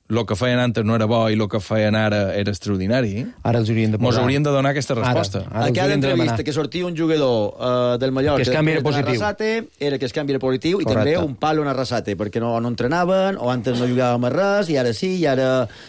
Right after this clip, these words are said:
Speaker 3: eh, tenim més la pilota, i ara arribem més a porteria, tot era bo.
Speaker 2: Bueno, lo millor la setmana
Speaker 1: Pues,
Speaker 2: que ve és quan
Speaker 1: explicació.
Speaker 2: s'hauria d'entrevistar en aquests jugadors. Perquè s'ha, mm, si no és un miracle, mm, el Mallorca estarà a segona divisió i serà el moment de lo millor de, de fer aquest tipus de preguntes,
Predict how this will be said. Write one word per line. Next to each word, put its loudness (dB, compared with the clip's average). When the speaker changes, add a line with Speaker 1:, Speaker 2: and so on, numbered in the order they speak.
Speaker 3:
eh, -2
tenim -2
més -4
la -4
pilota, 0
i 2
ara 2
arribem -2
més 0
a -2
porteria, 0
tot -2
era 2
bo. 0
Speaker 2:
Bueno, 2
lo 2
millor 4
la 2
setmana 2
Speaker 1:
Pues, 0
Speaker 2:
que 2
ve 2
és -2
quan 0
Speaker 1:
explicació. 0
Speaker 2:
s'hauria 2
d'entrevistar -2
en -4
aquests -6
jugadors. -10
Perquè -4
s'ha, -2
mm, -4
si -4
no 4
és 0
un 2
miracle, 2
mm, -4
el -4
Mallorca 0
estarà 0
a -4
segona 0
divisió 2
i -4
serà 0
el 0
moment 0
de -2
lo 0
millor 2
de, 0
de -4
fer 0
aquest -2
tipus 0
de 0
preguntes, 2